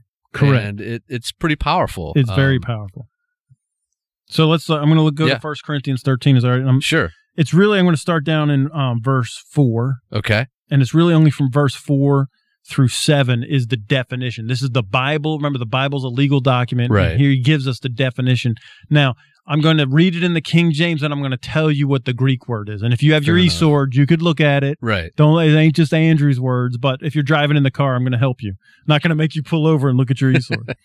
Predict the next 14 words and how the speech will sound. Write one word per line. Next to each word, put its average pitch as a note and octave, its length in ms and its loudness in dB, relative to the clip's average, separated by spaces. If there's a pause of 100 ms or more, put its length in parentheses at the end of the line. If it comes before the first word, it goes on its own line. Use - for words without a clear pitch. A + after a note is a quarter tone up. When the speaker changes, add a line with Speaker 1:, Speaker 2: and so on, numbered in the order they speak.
(100)
Speaker 2:
<laughs> - 220 -12
Speaker 1:
Okay? D3+ 340 2 (300)
So E3+ 160 0
verse D#3+ 240 0
four, B2 300 -4 (280)
and D3+ 200 -2
it C3 60 -4
says F3 260 -2
charity G3 720 -2
right G3 300 -2
there B3 260 -2
in G#3+ 100 -4
the, F#3+ 180 -4
like, F3+ 220 -2